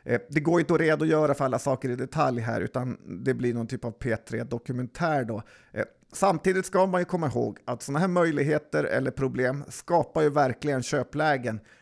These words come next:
i aktier. Den var ju nere på sjuttio kronor, eh, för bara ett väldigt, väldigt kort tag sedan och nu är den ju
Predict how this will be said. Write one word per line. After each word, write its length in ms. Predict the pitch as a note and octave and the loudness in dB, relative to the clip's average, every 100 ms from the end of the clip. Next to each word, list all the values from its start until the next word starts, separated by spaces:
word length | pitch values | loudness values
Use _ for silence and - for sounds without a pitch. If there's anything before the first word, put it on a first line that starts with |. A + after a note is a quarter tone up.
| _ | _
i 240 | B2 A#2 - | -4 -2 -2
aktier. 480 | - A#2 - - G2+ | -6 -10 -12 -6 -4
Den 120 | A2+ | -2
var 80 | C3+ | -2
ju 60 | D#3 | 0
nere 180 | C#3 C#3 | 0 -2
på 140 | D3 | -2
sjuttio 380 | - C3 - C3+ | -2 -2 -2 -6
kronor, 520 | - D3 C3+ F3 F3+ - _ _ | -2 0 2 2 2 -2 _ _
eh, 160 | A2 A2 - - | -8 -8 -8 -4
för 100 | C3+ | 0
bara 400 | D3+ C3 A#2+ A#2 | 4 6 6 4
ett 180 | - - | 0 -6
väldigt, 420 | B2 D#3 C3 E3 D3 | 0 2 2 0 0
väldigt 200 | A2+ - | -2 -2
kort 300 | A2 - - | -4 -6 -2
tag 260 | B2+ G#2+ | -2 0
sedan 180 | - G#2+ | -4 -4
och 140 | - | -2
nu 260 | B2+ A#2+ A#2+ | 0 0 0
är 220 | - A#2 G#2 | -2 -2 -2
den 280 | G#2 G#2 | -4 -4
ju 180 | F2+ F#2 | -4 -4